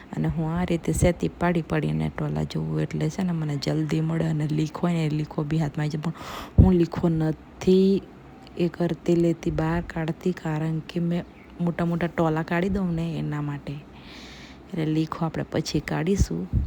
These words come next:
લીકોને કાઢતા બહુ વાર થાય ને, ખેંચવું પડે, વાળ ખેંચાય બહુ એટલા માટે.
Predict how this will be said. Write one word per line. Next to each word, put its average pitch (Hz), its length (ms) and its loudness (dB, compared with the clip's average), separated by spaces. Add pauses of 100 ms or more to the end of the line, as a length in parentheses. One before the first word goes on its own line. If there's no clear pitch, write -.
(420)
લીકોને 160 420 -2
કાઢતા 156 340 -4
બહુ 147 280 -2
વાર 139 340 2
થાય 165 400 -2
ને, 170 120 0
ખેંચવું 156 500 -4
પડે, 175 260 0 (160)
વાળ 147 180 -2
ખેંચાય 147 480 -4
બહુ 165 320 -2
એટલા 147 260 -4
માટે. 143 440 -6